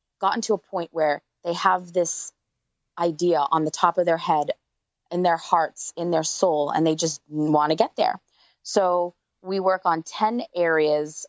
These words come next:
of life. We work on environment in your home and office, health and fitness, paying it forward, giving it back, contribution, fun and recreation,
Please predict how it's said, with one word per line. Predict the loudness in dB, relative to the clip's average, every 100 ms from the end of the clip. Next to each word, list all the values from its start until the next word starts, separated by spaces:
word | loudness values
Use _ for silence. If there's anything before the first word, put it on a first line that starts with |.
| 0
of | 2 2 0 -4 -14 _ _ -4
life. | -2 -2 -8 _ _
We | -10 -2
work | -2 -2
on | -2 -2 -2 -6 _ _ _
environment | -4 0 2 0 -2 -4 _ _ _
in | -4 -2
your | 0
home | 0 0
and |
office, | -2 0 -2 -4 -14 _ _ _ _ _
health | -2 -2
and | -2
fitness, | -4 -2 -4 -4 -12 -20 _ _ _ _
paying | -2 0
it | 0
forward, | 0 0 2 0
giving | 0 0
it | 0
back, | -2 0
contribution, | -2 0 -2 -2 0 -2 -4 -12 _ _ _
fun | -4 0
and | 0
recreation, | 0 0 0 0 -2 -4